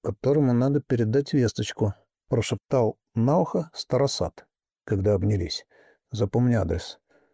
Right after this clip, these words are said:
Фазангассе, сорок девять, квартира тридцать два.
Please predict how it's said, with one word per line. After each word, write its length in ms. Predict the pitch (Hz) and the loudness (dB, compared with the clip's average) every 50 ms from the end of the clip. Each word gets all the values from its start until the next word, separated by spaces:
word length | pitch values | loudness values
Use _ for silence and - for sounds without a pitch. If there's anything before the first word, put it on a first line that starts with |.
| _ _ | _ _
Фазангассе, 800 | - - 117 113 104 120 113 110 104 98 113 107 - - - 98 | -4 0 0 2 2 2 2 2 2 2 2 2 2 0 -2 -4
сорок 380 | - - 113 107 107 101 104 | -2 0 0 0 2 2 2
девять, 280 | 117 160 196 175 151 - | 2 2 2 2 0 -2
квартира 480 | - - 107 104 - - 135 139 147 | -2 -2 -2 -2 0 0 0 0 0
тридцать 400 | 135 - 107 110 - - - 120 | 0 0 -2 -4 -2 -2 -2 -2
два. 280 | 113 110 90 82 90 - | 0 0 -2 -2 -6 -10